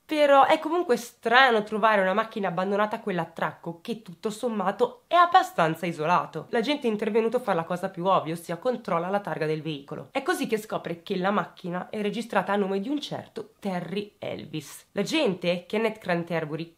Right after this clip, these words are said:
conosce il proprietario della macchina, in quanto è anche il proprietario della tipografia della città. L'agente quindi, avendo un buon rapporto con Terry Elvis, decide di dirigersi direttamente a casa sua col fine di chiedergli spiegazioni. L'agente quindi arriva a casa di Terry Elvis e gli chiede se per caso gli hanno rubato il veicolo. L'uomo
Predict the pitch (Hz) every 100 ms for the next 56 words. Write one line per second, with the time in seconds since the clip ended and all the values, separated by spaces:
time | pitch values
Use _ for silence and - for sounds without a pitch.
0 | _ - 320 285 208 269 - 180 160 165
1 | 156 151 147 143 143 131 - - 143 -
2 | 330 165 185 208 226 175 160 160 160 -
3 | 214 262 269 277 247 175 170 175 170 240
4 | 233 240 269 262 254 254 180 139 - -
5 | 151 - 214 208 247 233 220 214 214 240
6 | - 165 202 190 185 196 196 202 - 202
7 | 190 170 160 147 147 151 220 190 156 156
8 | 180 - 196 175 208 160 185 208 170 156
9 | - 147 151 214 220 233 208 170 151 147
10 | 196 - - 139 180 254 247 185 202 233
11 | - 139 170 175 202 - 180 - - -
12 | 208 160 151 170 185 175 175 180 160 160
13 | 160 156 170 160 160 - 165 254 226 247
14 | 247 302 294 233 - - 180 214 190 151
15 | 156 170 240 175 165 190 214 - 190 190
16 | 190 185 175 180 160 196 196 135 - 226
17 | 247 185 -